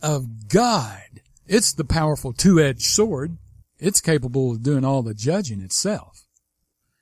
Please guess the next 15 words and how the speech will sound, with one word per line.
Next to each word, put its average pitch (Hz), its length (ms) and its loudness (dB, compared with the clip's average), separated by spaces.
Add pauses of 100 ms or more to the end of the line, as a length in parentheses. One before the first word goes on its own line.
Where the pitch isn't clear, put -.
(180)
Paul 202 400 4
would 147 160 6
never 156 560 4 (240)
tell 190 260 2
his 165 280 2
audience 123 560 0 (200)
to 147 280 6 (260)
be 156 160 4
persuaded 151 640 2
in 185 120 4
their 180 160 2
own 196 240 2
minds 127 540 -2 (280)
to 156 160 6
believe 139 640 2